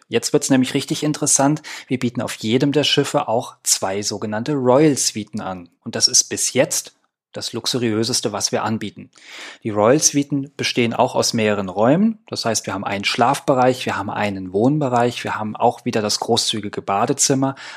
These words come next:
aber auch noch eine eigene große Veranda mit Whirlpool, mit Essbereich und auch Liegen, um sich dort sonnen zu können. Wie gesagt, gibt nur zwei pro Schiff.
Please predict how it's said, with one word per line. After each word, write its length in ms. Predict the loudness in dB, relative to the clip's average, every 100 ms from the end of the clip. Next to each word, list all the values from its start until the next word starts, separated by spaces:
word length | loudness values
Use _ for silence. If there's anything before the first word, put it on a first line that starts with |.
| -2
aber 220 | 2 2
auch 100 | 0
noch 160 | -4 0
eine 320 | 0 0 2
eigene 460 | 4 4 4 0 -2
große 480 | 0 2 2 0
Veranda 520 | 0 -2 0 -2 -2 -4
mit 240 | -6 0
Whirlpool, 640 | 4 6 4 -2 -2 -2 0
mit 260 | -2 0
Essbereich 760 | 0 0 0 0 2 2 2 0
und 160 | 0
auch 220 | 2 0 0
Liegen, 400 | -10 -6 -6 -4
um 180 | -4
sich 220 | -4 -4 -2
dort 260 | 0 0
sonnen 380 | 2 4 4 2
zu 220 | -2 -4
können. 460 | -8 -10 -10 -14 -20 _ _ _ -20 -20 -10
Wie 80 | 0
gesagt, 340 | 2 0 2
gibt 220 | 0 0
nur 140 | -6 -2
zwei 320 | 0 2 0
pro 240 | -2 -4
Schiff. 500 | 0 4 4 2 -12